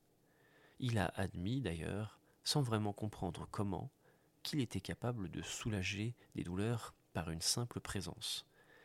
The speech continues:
un simple contact sans toucher, sans pression. Il a même établi un protocole d'entraînement au magnétisme animal que décrit Mesmer. Dès qu'il en avait le temps et l'espace pour pratiquer, il s'amusait à faire vibrer ses mains,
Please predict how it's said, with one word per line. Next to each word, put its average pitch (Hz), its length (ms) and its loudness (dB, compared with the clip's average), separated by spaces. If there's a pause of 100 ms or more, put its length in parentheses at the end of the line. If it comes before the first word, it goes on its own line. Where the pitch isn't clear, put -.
(140)
un 101 120 2
simple 139 400 4
contact - 720 -6 (100)
sans - 260 0
toucher, - 480 -2 (680)
sans - 220 0
pression. - 440 -4 (1040)
Il 87 140 0
a 80 60 0
même 131 240 4
établi 104 560 0 (240)
un 101 80 2
protocole 135 500 2
d'entraînement 101 580 0 (140)
au 87 60 -2
magnétisme 92 680 0
animal 87 540 -2
que - 100 -6
décrit 73 300 -4
Mesmer. 76 440 -4 (920)
Dès 117 180 2
qu'il - 200 -6
en 87 80 -2
avait 78 180 0
le 71 60 -4
temps 117 280 -2 (320)
et 95 100 2
l'espace 120 420 0
pour - 160 -4
pratiquer, - 540 -4 (600)
il 127 160 4
s'amusait 117 640 4
à 92 80 -2
faire 90 240 0
vibrer 95 400 2
ses - 180 2
mains, 85 240 0